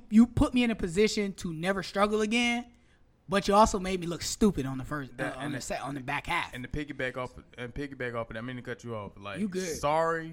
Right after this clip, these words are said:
Speaker 2: but not sorry.
Speaker 1: I'm
Speaker 2: Like,
Speaker 1: not
Speaker 2: thank
Speaker 1: sorry,
Speaker 2: you, like,
Speaker 1: bruh.
Speaker 2: thank you for putting me on, but look, sorry, I gotta
Speaker 1: And
Speaker 2: let
Speaker 1: I'ma
Speaker 2: you,
Speaker 1: be
Speaker 2: I,
Speaker 1: real,
Speaker 2: I gotta give you
Speaker 1: real,
Speaker 2: walking
Speaker 1: like,
Speaker 2: papers.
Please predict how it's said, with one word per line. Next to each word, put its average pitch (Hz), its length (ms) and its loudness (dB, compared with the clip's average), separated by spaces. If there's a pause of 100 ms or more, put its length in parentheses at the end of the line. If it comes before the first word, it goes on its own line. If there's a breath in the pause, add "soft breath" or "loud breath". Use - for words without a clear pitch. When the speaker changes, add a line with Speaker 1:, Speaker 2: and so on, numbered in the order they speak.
(140)
Speaker 2:
but 117 120 -8
not 123 220 -4
sorry. 107 380 -10
Speaker 1:
I'm - 60 -8
Speaker 2:
Like, 113 120 -4
Speaker 1:
not 254 160 0
Speaker 2:
thank 196 160 2
Speaker 1:
sorry, 240 260 6
Speaker 2:
you, 156 60 -2
like, 147 140 -2
Speaker 1:
bruh. - 100 -4
Speaker 2:
thank 190 220 -6
you 202 80 -8
for 185 140 -16
putting 190 240 -8
me 190 160 -8
on, 202 340 -6
but 131 220 -8
look, 131 360 -10
sorry, 143 260 -4
I - 20 -2
gotta 165 120 -2
Speaker 1:
And 185 80 0
Speaker 2:
let 196 60 10
Speaker 1:
I'ma 226 140 8
Speaker 2:
you, 196 60 2
Speaker 1:
be 214 100 4
Speaker 2:
I, 214 140 10
Speaker 1:
real, 247 520 10
Speaker 2:
I 196 60 4
gotta 233 60 6
give 233 100 6
you 269 160 6
Speaker 1:
real, 269 120 8
Speaker 2:
walking 254 240 4
Speaker 1:
like, 208 200 2
Speaker 2:
papers. 117 280 -10